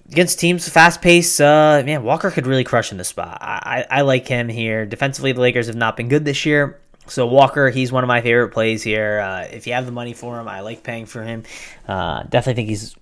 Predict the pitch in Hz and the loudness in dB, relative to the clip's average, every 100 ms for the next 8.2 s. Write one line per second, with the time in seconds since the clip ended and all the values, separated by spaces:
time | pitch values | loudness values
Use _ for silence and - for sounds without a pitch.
0 | - - 214 196 160 135 123 110 113 110 | 0 6 8 8 6 4 2 2 0 2
1 | 110 104 104 95 98 - 123 120 - _ | 2 2 0 -2 -8 -2 2 0 -2 _
2 | _ _ _ _ - - 131 190 233 208 | _ _ _ _ -18 -4 0 4 6 8
3 | 170 147 147 110 110 139 123 104 98 123 | 6 2 -2 -4 -2 0 -2 -2 -4 -2
4 | 120 123 123 123 - 123 123 123 123 120 | -2 -2 -2 -4 -4 -4 -4 -4 -4 -4
5 | 120 120 123 _ _ - - _ _ - | -6 -6 -10 _ _ -20 -20 _ _ -20
6 | - _ _ _ 135 135 127 143 131 131 | -20 _ _ _ -2 0 0 2 2 0
7 | - - - - - 165 160 - 135 127 | -4 -20 -20 -10 2 4 4 2 0 0
8 | 107 | -2